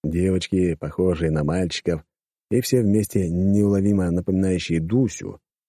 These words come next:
Машины войны — наиболее эффективные воины с ксеносами в истории человечества. Пепси и Нобель писались от восторга, описывая мне новые грани человеческого реконструирования.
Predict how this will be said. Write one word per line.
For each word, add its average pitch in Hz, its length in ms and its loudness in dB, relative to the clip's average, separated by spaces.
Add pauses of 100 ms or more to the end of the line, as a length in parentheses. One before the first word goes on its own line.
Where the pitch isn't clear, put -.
(300)
Машины 151 460 4
войны — 139 420 6
наиболее 92 500 2
эффективные 104 480 2
воины 113 360 2
с - 100 -8
ксеносами 110 680 2
в 98 100 2
истории 98 320 2
человечества. 107 760 0 (680)
Пепси 87 480 2
и 87 100 2
Нобель 101 540 2
писались 135 600 2
от 110 100 -4
восторга, 95 800 2
описывая 87 460 0
мне 87 200 2
новые 87 400 2
грани 95 320 0
человеческого 87 640 0
реконструирования. 87 1120 -2